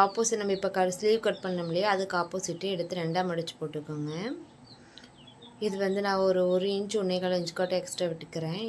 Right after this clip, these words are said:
ஏன்னா இது வந்து செப்பரேட் பீஸ் கொடுத்து நான் கீழே வந்து திருப்ப மாட்டேன்.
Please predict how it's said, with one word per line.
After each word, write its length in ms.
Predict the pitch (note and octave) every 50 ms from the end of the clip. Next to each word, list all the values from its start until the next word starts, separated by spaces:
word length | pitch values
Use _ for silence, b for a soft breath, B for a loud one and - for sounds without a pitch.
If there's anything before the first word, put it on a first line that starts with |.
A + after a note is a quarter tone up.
| G3+ F#3
ஏன்னா 160 | F#3 G3+ A3 A3+ - - - - -
இது 100 | F#3+ F#3+ F3+
வந்து 160 | F#3 G3 G#3+ G#3+ -
செப்பரேட் 400 | F#3 D#3 - - G3 G3 F#3+ - - -
பீஸ் 200 | F#3 F3+ F3 - -
கொடுத்து 260 | F3+ E3+ F3 - G3+ G3
நான் 120 | F#3 F3 - - -
கீழே 240 | F3+ F3+ F3 F3+ E3+
வந்து 200 | E3+ E3+ E3+ F3+ E3+ E3+
திருப்ப 240 | - D#3+ D#3+ - E3 D#3+
மாட்டேன். 360 | D#3+ D#3 D3 - D#3 D#3+ F3+